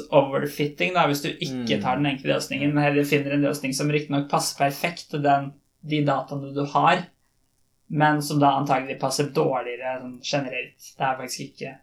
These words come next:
Speaker 1: løsningen.
Speaker 2: Ja, det er jo et kjemperart spørsmål, da. Det er jo hvorfor funker matte og fysikk så bra som det gjør i det hele tatt. Ehm,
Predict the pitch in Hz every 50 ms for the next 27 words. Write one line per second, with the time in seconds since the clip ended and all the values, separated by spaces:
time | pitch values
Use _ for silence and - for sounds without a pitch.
0 | _ _ - - 101 - - - - - - - - - 156 151 147 165 156 135
1 | 131 143 160 - - - - - - 180 151 139 135 - _ - - 143 143 131
2 | 117 107 - - - - - - 123 117 - - - - - 69 78 107 113 120
3 | 123 123 127 123 120 127 131 131 - - - - 104 - - - 107 104 - -
4 | - 101 101 101 - _ - - 120 113 110 101 101 98 98 92 - - _ -
5 | - 110 104 104 98 101 101 101 - - 98 95 98 95 92 92 - - 95 92
6 | 92 92 95 92 92 85 85 90 87 90 92 - - 110 110 - - - _ _
7 | _ _ _ _ _ - - _ _ _ _ _ - 95 95 92 92 92 92 90
8 | 92